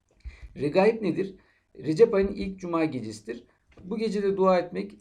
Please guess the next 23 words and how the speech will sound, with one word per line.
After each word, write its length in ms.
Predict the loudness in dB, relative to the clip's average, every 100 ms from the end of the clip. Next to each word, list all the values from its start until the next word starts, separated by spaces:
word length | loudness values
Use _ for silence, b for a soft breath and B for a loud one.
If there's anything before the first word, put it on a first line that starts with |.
| -2
Allah'tan 460 | 0 0 -2 0
bağışlanma 500 | 2 2 0 -2 -2
dilemek, 360 | -2 -4 -6 -4
Kur'an-ı 300 | 0 0 0
Kerim 200 | -4 -6
okumak, 420 | -6 -6 -8 -6
Peygamber'e 420 | -4 -2 -2 -4
salatü 340 | -4 -4 -2 -2
selam 240 | -2 -2
getirmek, 440 | -6 -8 -10 -8
ibadet 340 | -2 0 0 -2
etmek 380 | -12 -10 -10 -6
tavsiye 600 | -4 -4 -4 -2 -2 B B B _
edilmiştir. 760 | -6 -4 -2 -4 -6 -4 -4 -4 -14 -20 -20 -16 -16 b b _
Yine 300 | -4 0 0
Miraç 580 | 0 -2 0 2 0 -2
kandili, 600 | -2 -2 -2 -4 -4 -12 _ _ _ -10
e, 180 | -6 -4
Recep 280 | 2 2
ayının 260 | 2 0 0
yirmi 260 | -2 0 0
yedinci 300 | 0 -4 -4
gecesidir. 540 | -6 -6 -10 -12 -12